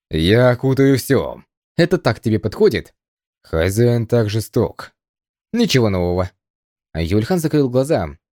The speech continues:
и представил фигуру земли в голове. Волшебное формирование, которое было прекрасно спроектировано Ким Есиль,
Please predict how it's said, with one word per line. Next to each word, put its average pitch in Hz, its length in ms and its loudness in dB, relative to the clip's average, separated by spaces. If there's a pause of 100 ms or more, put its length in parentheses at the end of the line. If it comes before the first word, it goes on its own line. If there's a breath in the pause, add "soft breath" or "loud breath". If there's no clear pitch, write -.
и 190 80 -4
представил 131 420 0
фигуру 107 340 -2
земли 107 280 -2
в 151 60 -4
голове. 90 480 -2 (560)
Волшебное 170 560 0
формирование, 156 520 -2
которое 131 300 -2
было 117 200 -2
прекрасно 113 460 -4
спроектировано 107 720 -2
Ким 95 140 -6
Есиль, 90 540 -4